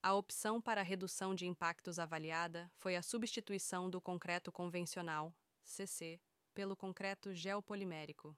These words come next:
C G, que é feito a partir da substituição total do ligante, cimento, por materiais pulverulentos,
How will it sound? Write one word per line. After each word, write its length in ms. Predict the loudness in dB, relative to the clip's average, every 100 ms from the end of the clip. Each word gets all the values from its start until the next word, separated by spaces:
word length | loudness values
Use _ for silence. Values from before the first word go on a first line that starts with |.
| _ _ _ _ -10
C 240 | -6 -4
G, 300 | -4 -6 -8 _ _ _ -8
que 80 | -4
é 80 | -2
feito 260 | -2 -2
a 60 | -2
partir 460 | -4 -4 -2 -2
da 100 | -2
substituição 800 | -4 -4 -4 -4 -4 -4 -4 -4
total 420 | -4 -4 0 0 2
do 120 | -2
ligante, 640 | -4 -2 -2 -4 -6 -12 _ _
cimento, 640 | -6 0 2 2 -2 -6 -14 _ _ _ -6
por 140 | -2
materiais 580 | -2 -2 -2 0 0 -2
pulverulentos, 960 | -6 -4 -2 -2 -2 -2 -4 -8 -10